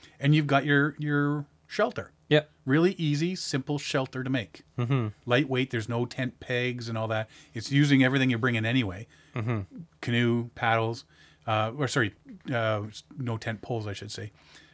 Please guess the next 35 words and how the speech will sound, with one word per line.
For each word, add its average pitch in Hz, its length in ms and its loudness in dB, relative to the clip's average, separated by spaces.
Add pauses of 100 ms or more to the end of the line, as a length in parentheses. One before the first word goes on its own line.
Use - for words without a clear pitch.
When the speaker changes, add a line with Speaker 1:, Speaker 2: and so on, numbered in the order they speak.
(140)
Speaker 1:
Um, 110 360 0
but 135 140 -4
you 143 80 -2
can, 135 100 6
yeah, 143 140 4
you 113 340 -2
use 120 360 -4
tent 120 260 -6
pegs, 135 400 -6 (420)
or 123 260 4
you 120 80 2
can 120 120 -6
just 117 240 -4 (260)
use 113 220 -6
rocks, 104 360 -6
logs, 104 300 -10
whatever. 104 340 -8 (260)
Speaker 2:
Yeah. 127 160 0 (480)
Speaker 1:
So 220 160 4
it 226 80 8
is 220 220 2
quick, 165 300 2
it's 143 140 -6
easy, 139 280 2
it's, - 300 -4
uh, 117 400 2
lightweight, 120 540 -2 (180)
'cause 117 160 -2
you're 110 80 -2
not 110 200 -2
carrying 120 260 0
all 104 140 -2
the 104 120 -4
extra. - 360 -12 (500)
Speaker 2:
Yeah, 165 240 6